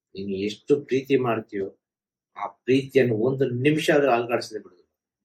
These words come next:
ಆ ತಾಳ್ಮೆಯನ್ನು ತಪ್ಪಿಸದೆ ಬಿಡುದು. ಅವ್ರು ಯಾವುದೋ ಒಂದು ರೀತಿಯಲ್ಲಿ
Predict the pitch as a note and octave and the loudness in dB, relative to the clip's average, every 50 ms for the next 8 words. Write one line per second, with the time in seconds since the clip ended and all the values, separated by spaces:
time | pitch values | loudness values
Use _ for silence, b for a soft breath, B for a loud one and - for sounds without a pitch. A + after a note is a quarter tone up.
0 | _ _ _ _ _ _ _ _ _ _ _ _ _ _ _ _ _ _ _ - | _ _ _ _ _ _ _ _ _ _ _ _ _ _ _ _ _ _ _ -20
1 | F2 F2+ _ - G#2+ A2+ A#2 A#2 A#2+ A#2 A2+ A2 - - G#2+ - - A#2 A#2+ A2+ | -20 -10 _ -2 0 0 0 0 -2 -4 -4 -6 -6 -8 -8 -6 -6 -6 -6 -4
2 | G#2 F#2+ F#2+ F#2 F#2 E2+ - _ _ _ _ _ _ _ _ _ _ _ _ _ | -6 -6 -6 -8 -10 -14 -16 _ _ _ _ _ _ _ _ _ _ _ _ _
3 | _ _ _ _ _ _ _ _ _ - G2 F#2+ F#2+ F#2+ G2 F#2 G2 B2+ C3 C3+ | _ _ _ _ _ _ _ _ _ -10 -8 -6 -2 0 0 2 2 4 4 6
4 | C#3+ C#3 C#3 C3 B2+ B2 - - C3 A#2+ A#2+ A#2+ A#2+ A#2 - | 6 6 6 4 4 4 4 4 4 4 4 4 2 0 -2